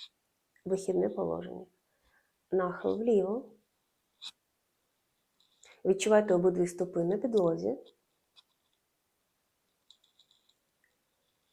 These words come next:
Правою стопою штовхайтесь від підлоги, коли ви робите, робите нахил вліво.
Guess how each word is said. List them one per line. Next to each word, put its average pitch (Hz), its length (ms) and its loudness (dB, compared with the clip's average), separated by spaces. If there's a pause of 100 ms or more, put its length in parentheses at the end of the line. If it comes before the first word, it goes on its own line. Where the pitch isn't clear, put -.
(960)
Правою 190 460 6
стопою 226 600 4
штовхайтесь 196 720 -2
від 190 160 -2
підлоги, 208 380 2
коли 180 260 2
ви 175 100 4
робите, 185 340 0
робите 196 380 0
нахил 185 360 -2
вліво. 180 520 -2